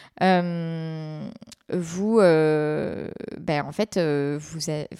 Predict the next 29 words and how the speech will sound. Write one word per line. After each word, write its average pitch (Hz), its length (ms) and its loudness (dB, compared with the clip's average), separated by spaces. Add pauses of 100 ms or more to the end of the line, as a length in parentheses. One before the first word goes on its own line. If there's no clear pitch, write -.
(100)
vous 160 200 -6
avez 190 260 0
intérêt 214 480 -2 (200)
à 165 260 -4
communiquer, 185 720 -4 (520)
euh, 175 200 -4
à 175 80 -4
faire 208 180 0
du 180 140 -4
B 170 80 -10
D 196 480 -8
avec, 185 480 -2
euh, 156 360 -2
le 156 140 -8
cabinet, 175 720 -4 (120)
euh, 156 640 -8 (1000)
et, - 240 -10
et 165 80 -2
surtout 233 560 -6
de, 165 400 0 (540)
euh, 147 280 -4
de 151 160 -6
le 160 60 -4
faire 170 180 -4
aussi 165 220 -4
en 214 80 0
votre 185 260 -2
nom. 156 100 -12 (1040)
Euh, 175 320 -4